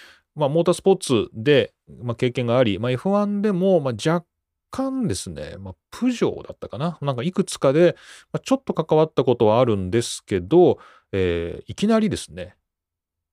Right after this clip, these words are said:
テクニカルディレクターですかね、として、まあ、ウィリアムズに来た。だけど、まあ、結果が出せなかったというのも良くなかったんじゃないかと。まあ、つまりカピートのやろうとしたことに、まあ、ケチがつく、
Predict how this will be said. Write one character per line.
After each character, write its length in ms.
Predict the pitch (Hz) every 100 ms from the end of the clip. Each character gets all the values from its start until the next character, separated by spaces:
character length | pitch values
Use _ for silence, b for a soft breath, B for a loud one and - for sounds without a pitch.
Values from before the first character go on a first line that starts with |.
| _ _ -
テ 100 | -
ク 80 | 135
ニ 100 | 120
カ 120 | 117
ル 80 | 101
デ 80 | 90
ィ 20 |
レ 80 | 87
ク 80 |
タ 80 | -
ー 60 | -
で 80 | -
す 60 |
か 80 | 135
ね、 120 | 160 _ -
と 80 |
し 120 | 131 -
て、 280 | 180 151
ま 100 | 113
あ、 40 | 104
ウ 40 |
ィ 80 | 98
リ 100 | 95
ア 80 | 90
ム 60 |
ズ 100 | 87
に 100 | 82
来 100 | -
た。 240 | - 170 - _ _ _ _ -
だ 240 | 127 185 -
け 160 | 208 190
ど、 380 | - 202 196 B B B
ま 80 | -
あ、 40 | -
結 220 | 120 - _
果 100 | -
が 140 | 123 117
出 120 | 113
せ 160 | - 131
な 140 | 110
か 140 | -
っ 100 | 98 _ _ -
た 120 | 185
と 200 | - 190
い 180 | 156 214
う 260 | 247 254
の 200 | 226 226
も 160 | 240 240
良 120 | 165
く 160 | - 139
な 140 | 131
か 140 | -
っ 80 | 101 _ -
た 80 | 82
ん 80 | - _ _ _
じ 60 | -
ゃ 40 |
な 100 | -
い 60 | -
か 140 | - -
と。 100 | -
ま 80 | 92
あ、 20 |
つ 140 | - 98
ま 140 | 82
り 80 | 82
カ 120 | 92
ピ 220 | - 110
ー 40 | 98
ト 160 | 95
の 100 | 104
や 120 | 90
ろ 200 | 98 117
う 40 | 98
と 140 | 92
し 100 | -
た 140 | - 120
こ 140 | 139
と 160 | - 135
に、 220 | 202 - b b
ま 60 | 104
あ、 20 |
ケ 160 | - 107
チ 160 | -
が 100 | 90
つ 200 | - - 98
く、 420 | - 170 147